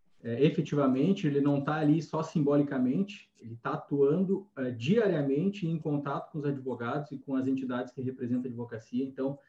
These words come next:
é, é um, é um guerreiro e, e tá sempre de braços e portas abertas pra,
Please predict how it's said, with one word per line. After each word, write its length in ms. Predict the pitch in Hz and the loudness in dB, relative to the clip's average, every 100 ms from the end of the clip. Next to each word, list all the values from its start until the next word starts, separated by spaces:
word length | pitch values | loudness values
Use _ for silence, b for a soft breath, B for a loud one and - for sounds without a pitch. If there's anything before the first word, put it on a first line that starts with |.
| b b b b - | b b b b -10
é, 480 | 113 110 107 - | -8 -6 -8 -4
é 40 | 120 | -2
um, 300 | 123 120 123 120 | 0 0 -2 -4
é 60 | |
um 100 | 123 | 0
guerreiro 500 | 131 135 123 147 165 | 4 4 6 4 4
e, 380 | 156 139 120 - 110 120 | 4 2 2 -4 -12 -10
e 260 | 113 110 _ - | -10 -10 _ -12
tá 80 | |
sempre 300 | 117 143 143 | -4 -4 -4
de 80 | 143 _ _ _ _ - | -10 _ _ _ _ -4
braços 540 | 131 143 170 175 147 | -2 0 -2 -2 0
e 80 | 139 | 0
portas 460 | - 131 - 147 | 0 -4 -4 -4
abertas 440 | 135 127 131 131 127 | -2 -2 -4 -6 -12
pra, 220 | - 131 | -10 -8